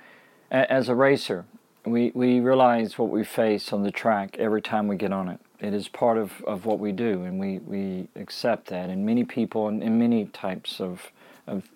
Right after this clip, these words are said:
of lives and jobs they, they choose to do. But what makes this shocking is it wasn't on the racetrack, and it was in the prime of his life after so many years of, of giving and racing. And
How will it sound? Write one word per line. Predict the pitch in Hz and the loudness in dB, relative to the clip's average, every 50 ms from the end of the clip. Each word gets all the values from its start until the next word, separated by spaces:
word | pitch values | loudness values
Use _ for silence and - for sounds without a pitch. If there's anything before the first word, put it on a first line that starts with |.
| _ _ - | _ _ -8
of | 107 104 98 92 - - - | -6 -6 -6 -6 -8 -6 -2
lives | 110 107 107 104 104 95 85 - 104 | 2 4 4 4 4 0 -4 -6 -4
and | 95 95 - | -4 -2 -2
jobs | - 110 104 101 95 - - - | 0 0 0 0 -2 -6 -8 -6
they, | 107 92 92 - | -6 -4 -4 -6
they | - 101 98 85 | -6 -6 -6 -6
choose | - - 107 101 95 - | -4 -4 -2 -2 -4 -4
to | - - | -6 -8
do. | 90 101 101 98 92 - _ - - - - - - - - - - - - - - - _ | -6 -6 -6 -6 -8 -10 _ -20 -20 -20 -20 -20 -20 -20 -20 -20 -20 -20 -20 -20 -20 -20 _
But | - 113 110 | -4 0 0
what | 123 127 127 | 2 2 2
makes | 131 127 120 - - | 2 0 0 0 0
this | 135 127 - | 0 0 0
shocking | - 123 113 113 110 - 117 117 | 2 4 4 4 4 2 0 -2
is | 113 95 | 0 0
it | 113 | 0
wasn't | 107 113 120 120 101 113 117 113 110 - _ _ - | 2 2 4 2 2 2 0 0 0 -2 _ _ 2
on | 117 123 123 120 | 2 4 4 4
the | 117 113 | 4 4
racetrack, | 117 120 117 110 - - - 101 95 92 95 - - | 4 2 2 0 -4 -6 -6 -6 -6 -6 -8 -10 -12
and | - 98 95 98 | -10 -8 -6 -6
it | 98 | -6
was | 98 98 95 85 - - 233 220 | -6 -6 -6 -8 -10 -14 -12 -8
in | - 98 90 | -6 -6 -6
the | - - | -6 -8
prime | - - 117 113 110 110 110 104 | -4 0 0 2 2 2 0 0
of | 101 - | -2 -4
his | 107 98 - 117 | -6 -6 -2 -2
life | 107 104 101 92 92 95 - - - - _ _ _ - | 0 0 0 -2 -4 -8 -14 -20 -20 -20 _ _ _ -10
after | 104 104 104 98 - - 101 95 95 | -8 -8 -8 -8 -6 -4 -4 -4 -4
so | - - - - 131 123 | -6 -6 -2 2 2 4
many | 123 120 117 107 | 4 4 2 2
years | 104 110 110 107 104 98 - - | 2 2 2 2 2 0 -2 -6
of, | 101 87 87 - - _ | -8 -10 -10 -14 -12 _
of | 107 98 92 | -10 -10 -6
giving | 185 220 214 - 107 104 101 98 - _ _ _ _ _ _ _ - | -4 -2 0 0 0 0 -2 -4 -8 _ _ _ _ _ _ _ -8
and | 117 104 101 | -4 -2 -2
racing. | 104 104 104 101 - - 101 92 92 - - - - - - - - - - - - _ _ _ - | 0 0 -2 -2 -4 -4 -6 -6 -6 -8 -12 -20 -20 -20 -20 -20 -20 -20 -20 -20 -20 _ _ _ -12
And | - 107 104 104 104 104 104 101 | -8 -8 -6 -4 -4 -2 -2 -4